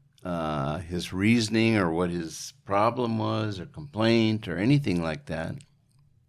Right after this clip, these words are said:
And, uh, there was a period of time when he asked that I move out of the house during the divorce.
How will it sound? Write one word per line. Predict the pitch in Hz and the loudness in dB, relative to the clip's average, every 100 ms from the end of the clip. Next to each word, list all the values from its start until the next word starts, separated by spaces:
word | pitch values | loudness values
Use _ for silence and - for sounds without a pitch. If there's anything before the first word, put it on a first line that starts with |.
| _ _ _ - _ - - - - - - - | _ _ _ -20 _ -20 -20 -20 -20 -20 -20 -4
And, | 98 92 92 90 90 90 90 87 | 0 2 4 4 4 4 2 0
uh, | 90 90 90 87 85 85 90 82 - _ _ - _ | 2 4 4 2 2 0 -2 -8 -18 _ _ -20 _
there | - | -4
was | 104 92 | 0 0
a | |
period | - 117 110 92 | 4 6 6 2
of | |
time | - 104 98 95 92 | 2 2 4 2 0
when | 92 90 87 87 85 87 - _ _ _ _ _ | 0 0 0 -2 -4 -6 -10 _ _ _ _ _
he | - - 139 175 175 104 | -20 -8 -4 -2 2 2
asked | 78 73 78 - - - - _ _ | 0 -4 -6 -8 -14 -20 -20 _ _
that | - 95 90 | -6 -4 -2
I | 92 | -2
move | 98 104 95 | 0 0 0
out | 92 98 | 0 0
of | 92 | -4
the | 78 | -8
house | 76 107 113 85 71 71 - - - - - 98 | -8 -2 0 0 -4 -8 -12 -14 -18 -20 -16 -10
during | 98 110 113 110 110 110 | 2 4 6 6 4 2
the | 98 | 0
divorce. | 85 82 101 113 135 143 - - | -6 -2 0 0 -2 -6 -12 -14